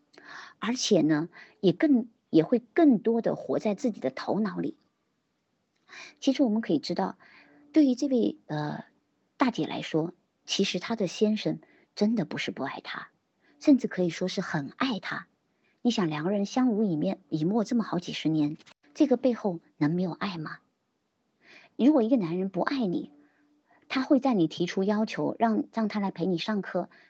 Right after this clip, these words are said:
他就会来吗？特别有趣的是，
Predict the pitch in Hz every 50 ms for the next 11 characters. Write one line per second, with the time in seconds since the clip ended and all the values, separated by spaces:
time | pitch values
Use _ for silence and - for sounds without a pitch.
0 | _ - - 226 220 233 226 247 220 185 160 160 165 175 202 202 208 - _ _
1 | _ _ _ _ _ _ _ _ _ _ _ _ _ _ _ _ _ _ _ _
2 | _ _ _ _ _ - - - - _ _ _ _ _ _ _ - - - -
3 | _ - 302 262 254 226 214 156 - - - 202 175 156 160 - - 165 - -